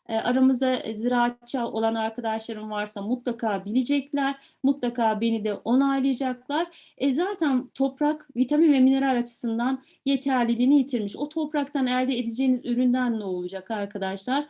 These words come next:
Mümkün değil. E, bunu istatistiksel olarak da yapılan araştırmalar bakın bize, e, gösteriyor ki artık vitamin ve mineral ihtiyaçlarımızı normal, doğal yeme içme yoluyla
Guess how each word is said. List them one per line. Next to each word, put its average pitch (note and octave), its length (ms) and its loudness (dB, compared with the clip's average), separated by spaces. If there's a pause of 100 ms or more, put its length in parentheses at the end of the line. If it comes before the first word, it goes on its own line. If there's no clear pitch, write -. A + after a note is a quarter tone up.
(220)
Mümkün D#4+ 480 6
değil. B3+ 380 2 (300)
E, A3 420 0
bunu C4 380 2
istatistiksel C#4 840 -4
olarak G#3 440 -2
da A3 60 -4
yapılan A#3 540 -2
araştırmalar A#3+ 840 -2
bakın A#3 420 -2
bize, C4 400 -2 (340)
e, A3+ 600 0 (200)
gösteriyor A#3+ 960 -2
ki C#4 360 0 (280)
artık B3 640 -2
vitamin C4+ 380 4
ve A#3+ 80 2
mineral A#3+ 380 2
ihtiyaçlarımızı G3+ 1000 -4
normal, A#3+ 520 4 (140)
doğal G#3 340 0
yeme A#3 340 4
içme B3 340 -2
yoluyla A#3 580 -4